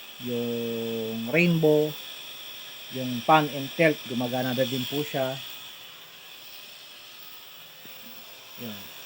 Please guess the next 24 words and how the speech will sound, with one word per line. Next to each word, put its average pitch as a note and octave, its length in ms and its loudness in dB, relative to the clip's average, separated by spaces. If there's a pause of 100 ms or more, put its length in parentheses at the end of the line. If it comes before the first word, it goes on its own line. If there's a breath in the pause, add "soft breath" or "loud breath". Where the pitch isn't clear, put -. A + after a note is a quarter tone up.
(100)
Kaya D3 320 2
kapag D3 320 0
mayroon D3 320 2
po D3 160 -6
kayong C#3+ 320 2
ganong C#3 320 0
moving C#3+ 320 -4
heads, C3 480 -4 (880)
kailangan G3 320 4
lang G3 160 4
po F#3 160 0
siyang, F3 320 2 (480)
ano, D3 240 -4 (400)
matuyo, E3+ 560 4 (160)
tapos B2+ 400 -6
kailangan C3+ 400 0
lang C3 240 -2
talaga B2+ 240 -2
siyang C3 320 -4
linisin D3+ 640 2
ang C#3+ 160 -4
mga C3+ 320 -2
motor C3+ 320 -4
niya, D3 240 0